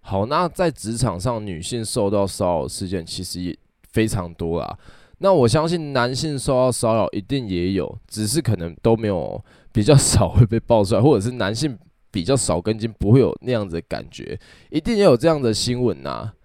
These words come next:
那不管大家对于这些事件有怎样的想法，本来就是你可以有你的想法，我可以有我的想法嘛。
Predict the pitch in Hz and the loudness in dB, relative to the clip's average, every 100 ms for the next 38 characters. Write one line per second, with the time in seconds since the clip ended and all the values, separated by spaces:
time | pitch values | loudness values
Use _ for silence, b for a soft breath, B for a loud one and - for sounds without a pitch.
0 | b b b b - 190 - 175 - 90 | b b b b 0 0 0 0 2 2
1 | 90 123 127 - 110 98 110 107 - 107 | 4 4 4 2 0 0 -2 -2 -4 -4
2 | 107 90 92 92 92 85 - 78 82 69 | -4 -4 -4 -4 -4 -6 -8 -8 -6 -8
3 | - 92 92 110 104 110 104 101 131 117 | -2 -2 -2 -4 -2 -4 -4 -4 0 2
4 | 110 90 85 87 92 73 80 85 117 101 | 0 -2 -6 -6 -4 -4 -4 -2 0 0
5 | 95 85 78 - 78 90 50 55 | 0 -2 -6 -8 -8 -12 -12 -14